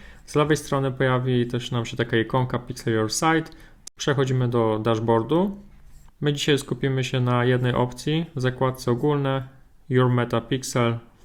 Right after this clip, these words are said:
formerly Facebook Pixel, to jest to, co nas interesuje. Klikamy Click for Settings. Następnie mamy takie pole jak Meta Pixel I D.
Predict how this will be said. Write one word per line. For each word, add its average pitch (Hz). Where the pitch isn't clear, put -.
formerly 120
Facebook 117
Pixel, 127
to 120
jest -
to, 123
co 120
nas 113
interesuje. 123
Klikamy 127
Click 123
for 113
Settings. 170
Następnie 156
mamy 135
takie 123
pole 127
jak 120
Meta 127
Pixel 151
I 123
D. 131